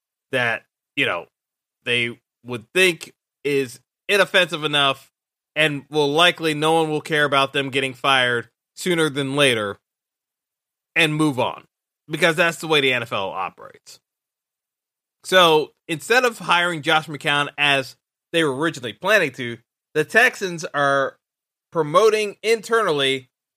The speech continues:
with Lovie Smith, who was the assistant head coach under David Culley, who is also African-American and fired. Uh, they're promoting Lovie to the head coaching position,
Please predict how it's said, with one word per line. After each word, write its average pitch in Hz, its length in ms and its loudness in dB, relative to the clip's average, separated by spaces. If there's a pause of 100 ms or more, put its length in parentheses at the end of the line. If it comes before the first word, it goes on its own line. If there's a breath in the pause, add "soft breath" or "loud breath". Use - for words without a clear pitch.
(140)
with 165 180 -4
Lovie 196 320 2
Smith, 185 320 0
who 160 200 -4
was 156 180 -4
the 143 420 -4
assistant 202 800 -6
head 180 280 -2
coach 131 540 -2 (640)
under 170 220 2
David 175 340 2
Culley, 131 460 2 (300)
who 147 340 -4 (380)
is 156 160 0
also 165 340 2
African-American 131 880 -4 (140)
and 127 200 -8
fired. 120 380 -4 (400)
Uh, 123 440 -2 (580)
they're 156 300 6
promoting 175 600 0
Lovie 180 400 2
to 170 540 -8
the 147 100 -2
head 170 240 0
coaching 165 360 -4
position, 131 500 -8